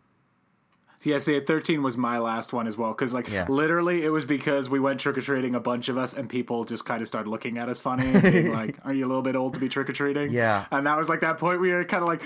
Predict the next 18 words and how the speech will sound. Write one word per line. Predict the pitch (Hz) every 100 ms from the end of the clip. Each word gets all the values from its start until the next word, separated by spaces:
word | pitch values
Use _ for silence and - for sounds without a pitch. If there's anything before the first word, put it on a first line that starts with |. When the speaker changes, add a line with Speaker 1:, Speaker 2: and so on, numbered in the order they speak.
| - 196
Speaker 1:
when | 160
people | 202 208 208 196
start, | - 175 170 165
like, | 160 147 143 - 156
begrudgingly | 143 143 135 131 143 175 170 175 180
giving | 175 185 180 175
you | 170
candy, | 180 175 175 175 175 - -
that's | - 139 139
probably | 160 139 135 131
when | 131 131
you | 123
know | 123 120
you've | 120 120 -
probably | - 123 117 117 113
passed | 123 110 - 113
it. | 104
Speaker 2:
Yeah. | 120 120 110 104